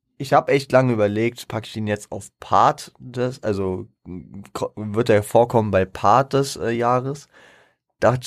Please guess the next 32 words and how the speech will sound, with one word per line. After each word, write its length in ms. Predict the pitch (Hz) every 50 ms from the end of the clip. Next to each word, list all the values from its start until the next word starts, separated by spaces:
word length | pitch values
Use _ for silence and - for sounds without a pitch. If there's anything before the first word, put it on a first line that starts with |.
| - - -
hab 180 | 117 123 127 131
ich 100 | 123 120
am 120 | 113 -
Ende 200 | 85 120 120 120
darunter 480 | 107 104 101 98 117 127 - - 147 139
genommen, 460 | 135 131 127 131 135 139 139 135 - - - - _ -
weil 120 | - 110
es 120 | 117 120 -
vor 220 | - - 87 -
allem 300 | - 107 120 123 117 110
die 120 | 110 107 -
Performance 640 | - 113 101 - - 110 117 113 101 90 - - _ _
ist. 220 | - - - _ _ _ _ _ _ _ _ _ _
Also, 480 | - 101 101 95 107 107 107 104 - - -
das 640 | - - - - 85 85 90 98 110 107 - -
Lyrische 420 | 123 135 160 156 156 151 - - 127
ist 100 | 120 -
schon 180 | - 113 98
stark, 680 | - - - 113 117 123 127 127 127 123 123 - - -
die 100 | - -
Produktion 800 | - 107 104 101 - - - - 117 120 127 127 127 117 - - - - - _
ist 420 | - - 76 90 - - - - -
natürlich 460 | 104 101 98 - 117 110 113 101 -
auch 200 | - 98 120 120
stark, 460 | - - 107 107 110 113 113 113 117
von 140 | - 104 98
außen 320 | 78 107 117 120 - 107
gemacht, 300 | 98 98 104 110 113 120
von 100 | - -
Kanye 360 | - - 98 107 113 110 104 101
und, 200 | 101 104 - _ -
ähm, 1200 | 85 95 95 98 98 98 98 98 98 101 101 - - - - - - - - - - - _ _